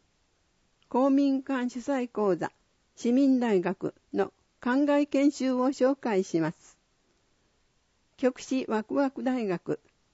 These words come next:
十月二十二日、極視公民館。三船町でロマンと芸術に満ちた研修を実施しました。恐竜博物館で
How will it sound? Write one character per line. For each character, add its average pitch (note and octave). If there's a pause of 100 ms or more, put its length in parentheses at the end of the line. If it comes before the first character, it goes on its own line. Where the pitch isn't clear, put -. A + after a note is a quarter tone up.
(480)
十 B3
月 B3
二 A#3+
十 B3+
二 A#3+
日、 A3
極 G#3
視 C4
公 A#3+
民 G#3+
館。 D3+ (1300)
三 A#3+
船 C#4
町 B3
で - (240)
ロ G#3+
マ C#4+
ン D4
と B3+
芸 A3+
術 C4+
に C4
満 C4
ち -
た -
研 B3
修 B3+
を B3
実 A#3
施 -
し G3+
ま F#3
し -
た。 D3+ (1040)
恐 C#4
竜 C4
博 C4
物 C4+
館 G3
で -